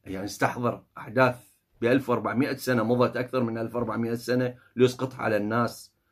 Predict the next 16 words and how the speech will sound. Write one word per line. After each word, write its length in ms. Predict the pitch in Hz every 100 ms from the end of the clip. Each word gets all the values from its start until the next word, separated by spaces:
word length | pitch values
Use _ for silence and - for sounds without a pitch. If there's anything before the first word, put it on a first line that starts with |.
| _ _ _
ويدفع 360 | 113 123 123 101
بالناس 460 | 104 107 110 -
للعداوات 760 | 95 92 95 95 101 110 - - _ _ _ _ _ _ _ _ _ _ _
ويحرض 800 | 98 107 110 107 - - 147 139
الناس 380 | 123 117 120 120
على 180 | 110 104
بعضهم 580 | 117 110 123 98 85 - _ _ _ _ _ _ _ _ -
ويدفعهم 680 | 110 113 - 131 - 120 110
للكره 560 | 104 - 131 127 - _ _ _ _ _ _ -
وحمل 340 | - 131 123
السلاح 480 | 120 - 117 107 -
على 120 | 107
بعضهم. 600 | 101 110 113 92 90 85 _
ماذا 240 | 120 127
نسمي 400 | 101 - 82 85 71
هذا؟ 300 | 65 -